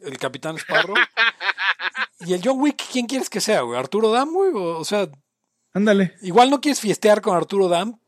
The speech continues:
Speaker 1: pero
Speaker 3: Arturo,
Speaker 1: tampoco
Speaker 3: Arturo Dam es, a-, a-, creo que Arturo Dam es más, em, Jordan Peterson que, que John Wick, pero bueno.
Speaker 2: No, pero a ver, John Wick también era un pinche güey perturbado que vivía encerrado y era aburrido hasta la madre.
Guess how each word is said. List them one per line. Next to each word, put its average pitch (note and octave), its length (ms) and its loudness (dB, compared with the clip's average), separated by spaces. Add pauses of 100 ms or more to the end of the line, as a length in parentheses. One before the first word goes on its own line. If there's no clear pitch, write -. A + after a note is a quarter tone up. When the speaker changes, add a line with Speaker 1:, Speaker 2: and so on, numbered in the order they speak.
(140)
Speaker 1:
pero D#3 200 4
Speaker 3:
Arturo, A#3 340 6
Speaker 1:
tampoco F#3+ 200 4
Speaker 3:
Arturo C4+ 220 0
Dam C#4 240 4
es, B3+ 240 0
a-, F3 220 2
a-, D3+ 80 -8
creo A3 160 0
que C#4+ 80 2
Arturo G3+ 360 2
Dam F#3+ 200 2
es F#3 140 0
más, D#3 520 -2
em, G2+ 840 -2 (600)
Jordan E3 340 4
Peterson C#3 600 -4
que, F#2 300 -8
que F2+ 200 -8
John G2 180 -6
Wick, E2 280 -8
pero E2+ 180 -4
bueno. E2+ 240 -8 (880)
Speaker 2:
No, D4+ 160 -2
pero A#3 160 2
a - 20 2
ver, A3 240 0
John C4 220 -2
Wick B3 300 -8
también F#3+ 240 -8
era A3 120 -8
un G#3+ 80 -12
pinche G#3 260 -6
güey F3 240 -2
perturbado D3+ 720 -4
que D#3+ 100 -8
vivía D3 420 -2
encerrado C#3+ 720 -2 (240)
y C#3+ 140 -2
era F#3+ 160 2
aburrido D3+ 420 -2
hasta E3 180 -2
la F3+ 120 0
madre. G#3+ 420 -6